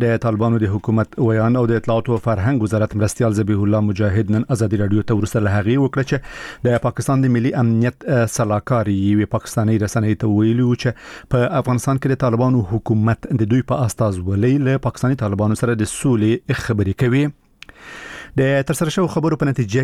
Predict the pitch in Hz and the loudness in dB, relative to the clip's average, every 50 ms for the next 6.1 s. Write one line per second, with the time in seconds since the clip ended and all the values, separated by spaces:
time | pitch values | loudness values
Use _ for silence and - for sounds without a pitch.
0 | 131 - - 131 127 127 127 123 127 - - 113 117 101 101 110 120 123 123 127 | -2 -2 -2 0 2 2 2 2 0 -2 -2 -2 -2 0 2 2 2 2 2 2
1 | 127 127 127 123 120 120 117 107 110 139 147 123 110 - 120 107 107 107 107 110 | 2 2 2 2 2 2 2 2 2 2 2 2 0 0 -2 -2 0 2 2 2
2 | 107 98 104 104 101 104 104 104 104 101 98 92 101 117 117 113 113 113 110 113 | 2 0 0 0 0 0 0 2 2 0 0 0 0 0 2 2 0 0 0 0
3 | 117 - - - 131 113 110 104 98 95 113 107 101 - - 117 107 101 - - | 0 -2 -2 -2 0 0 2 0 0 0 0 0 0 0 0 0 0 0 0 0
4 | 135 127 135 135 131 - 139 131 131 127 104 110 110 120 123 117 95 98 - - | 0 0 0 0 0 0 0 0 0 0 0 0 0 0 0 0 0 -2 -2 -2
5 | 135 123 104 104 - - 120 107 107 - - - 123 107 104 104 101 95 117 139 | 0 0 0 -2 -2 -2 -2 -2 -2 -4 -2 -2 0 2 2 2 2 2 2 0
6 | 117 104 | 0 0